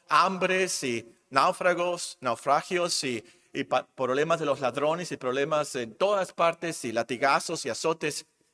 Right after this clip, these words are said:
Y a lo último, lo que él dice, "Lo que más me preocupa es la iglesia, las iglesias". Y lo que más le preocupó, por lo que hemos leído y lo que sabemos, fue la iglesia en Corinto.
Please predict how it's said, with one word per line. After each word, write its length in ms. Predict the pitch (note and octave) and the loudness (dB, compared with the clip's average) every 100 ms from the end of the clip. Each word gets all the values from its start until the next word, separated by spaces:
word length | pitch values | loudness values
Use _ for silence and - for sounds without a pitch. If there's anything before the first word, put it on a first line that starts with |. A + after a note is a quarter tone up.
| - | -4
Y 60 | |
a 60 | B2+ | 0
lo 100 | C#3+ | 2
último, 460 | F3+ G3 G3+ E3 C#3+ | 2 0 -2 -2 0
lo 140 | C#3 | 0
que 100 | D#3+ | -2
él 60 | D#3+ | -6
dice, 140 | D3 | -6
"Lo 100 | B2 | -6
que 100 | C3+ | -4
más 180 | D3 D3+ | -2 -2
me 140 | D3 | -4
preocupa 500 | C3 B2+ E3 E3 B2 | -8 -4 -4 0 0
es 120 | A#2 | 0
la 100 | B2+ | -2
iglesia, 680 | A#2+ B2+ C3+ C3+ - A2+ F#2+ | -8 -6 -8 -6 -6 -8 -12
las 220 | G2+ - | -12 -14
iglesias". 800 | G#2+ G#2 A#2+ - G2+ F#2+ - - _ _ _ _ _ _ _ _ _ _ | -14 -12 -12 -12 -14 -18 -20 -20 _ _ _ _ _ _ _ _ _ _
Y 60 | C#3+ | -6
lo 100 | C#3+ | -4
que 120 | D3 | -2
más 240 | F3 F#3+ | 0 0
le 100 | F#3 | -2
preocupó, 1120 | - C#3 C3+ C3 C#3+ C#3+ C#3 A#2 F#2+ - - _ _ _ _ _ | -6 -6 -6 -2 2 4 4 2 -2 -10 -20 _ _ _ _ _
por 140 | - C#3+ | 0 2
lo 100 | A2+ | 2
que 160 | A2+ | 0
hemos 280 | A#2+ B2+ A#2 | -2 -2 -6
leído 400 | A2 A2+ C3+ C3 | -4 -4 -4 -2
y 40 | A2 | -4
lo 100 | G#2 | -4
que 120 | A#2 | -8
sabemos, 720 | G#2+ A2+ C3+ C#3 A2 - - _ _ | -6 -4 -4 -4 -10 -14 -18 _ _
fue 140 | B2+ | -10
la 80 | B2+ | -8
iglesia 400 | B2 C#3+ D3+ B2 | -4 -6 -6 -10
en 80 | A#2 | -10
Corinto. 640 | B2 A#2+ C#3+ C#3+ A#2 G2+ | -10 -8 -10 -10 -12 -12